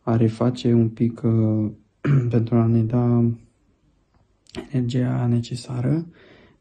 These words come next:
Iar atunci când, uh, antra-, avem, de exemplu, un antrenament pe zi și este un pic mai scăzut ca intensitate,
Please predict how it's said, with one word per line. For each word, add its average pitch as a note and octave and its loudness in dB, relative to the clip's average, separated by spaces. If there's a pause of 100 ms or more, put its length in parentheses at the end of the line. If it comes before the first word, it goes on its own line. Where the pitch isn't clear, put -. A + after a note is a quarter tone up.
Iar C3 0
atunci C#3 0
când, C3 2
uh, B2 4
antra-, A#2+ 0
avem, A#2+ 2
de A#2+ 2
exemplu, A#2+ 0
un A#2+ 4
antrenament A#2 2
pe A#2+ -2
zi A#2 0
și A#2 -6
este A#2 -2
un A2+ 0
pic B2+ -2
mai A#2+ 2
scăzut A#2+ 0
ca - -4
intensitate, A#2 -2